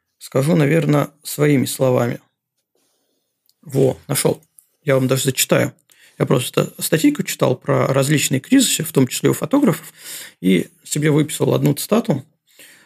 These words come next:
А, «Профессионала легко узнать по обратной связи, которую он дает. Он хвалит, а, самую слабую работу просто потому, что ценит нестандартное мышление.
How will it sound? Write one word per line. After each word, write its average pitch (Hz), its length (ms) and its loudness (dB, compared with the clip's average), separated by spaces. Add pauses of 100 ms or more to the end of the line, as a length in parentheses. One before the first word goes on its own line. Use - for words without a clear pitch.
(120)
А, 131 420 0
«Профессионала 185 560 2
легко 139 260 0
узнать 170 320 2
по 147 100 0
обратной 143 340 0
связи, 190 280 2
которую 147 340 0
он 131 100 0
дает. 131 360 0 (360)
Он 160 160 2
хвалит, 156 520 0 (140)
а, 143 160 2
самую 139 300 2
слабую 139 380 2
работу 147 360 0
просто - 420 0
потому, 156 300 0
что - 160 -4
ценит 160 360 2
нестандартное 123 580 0
мышление. 123 500 0